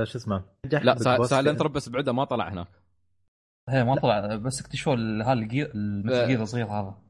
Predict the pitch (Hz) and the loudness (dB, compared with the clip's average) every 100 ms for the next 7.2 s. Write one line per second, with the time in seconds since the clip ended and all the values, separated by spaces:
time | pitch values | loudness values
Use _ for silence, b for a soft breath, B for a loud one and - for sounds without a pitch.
0 | - 139 143 143 139 135 127 123 131 131 | -8 -2 0 2 2 0 -2 -2 0 0
1 | 127 147 104 82 _ _ _ _ _ _ | -2 -4 -4 -6 _ _ _ _ _ _
2 | _ 87 110 143 139 113 110 147 147 123 | _ -2 0 2 2 0 -2 -2 0 0
3 | 120 113 135 139 139 143 - _ - 98 | 0 0 0 0 -2 -4 -16 _ -4 0
4 | 98 98 98 95 90 76 - 113 127 127 | 2 2 0 0 -2 -6 -8 0 2 4
5 | 120 113 127 98 104 113 110 87 - - | 2 0 0 -2 -2 0 -2 -4 -10 -20
6 | - 101 104 101 95 87 92 87 95 - | -4 0 2 2 2 0 -2 0 -2 -2
7 | - | -10